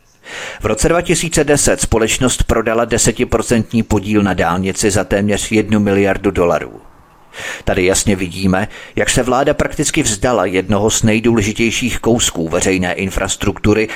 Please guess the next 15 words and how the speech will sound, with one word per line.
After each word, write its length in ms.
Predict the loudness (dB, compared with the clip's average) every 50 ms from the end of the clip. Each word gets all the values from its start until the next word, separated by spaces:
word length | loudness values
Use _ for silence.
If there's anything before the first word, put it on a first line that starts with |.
| -10 -6
v 100 | -6 -4
kanadské 480 | -2 -2 -2 -2 -2 -2 0 0 0 0
provincii 520 | 0 0 0 2 0 0 2 2 2 2
Ontario, 680 | 2 2 0 2 0 2 2 0 0 0 -2 -2 -4 -6 -8 -12 -12 -8 -6
a 80 | -4 -2
to 120 | 0 0
za 140 | 2 2 2
malý 400 | 2 2 2 2 0 -2 -2 -4
zlomek 460 | -2 0 2 2 2 0 -2 -2 0
jeho 200 | 0 0 2 0
skutečné 600 | 0 0 0 0 0 0 0 0 0 0 0 0
ceny 320 | 0 0 0 0 2 0 0
a 60 | 0
skutečné 640 | 0 0 0 0 0 0 -2 -2 -2 -4 -2 -4 -2
hodnoty, 600 | -2 -2 -2 0 0 -2 -2 0 -2 -2 -2